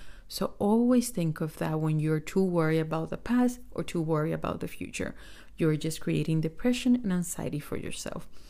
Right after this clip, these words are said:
So be careful how much time and energy you offer to your past and to the future.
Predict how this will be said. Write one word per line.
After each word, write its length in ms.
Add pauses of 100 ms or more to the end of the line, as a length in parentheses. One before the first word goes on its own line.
(220)
So 200
be 180
careful 560
how 260
much 320
time 320
and 180
energy 560 (540)
you 200
offer 360
to 180
your 220
past 480
and 140
to 100
the 100
future. 520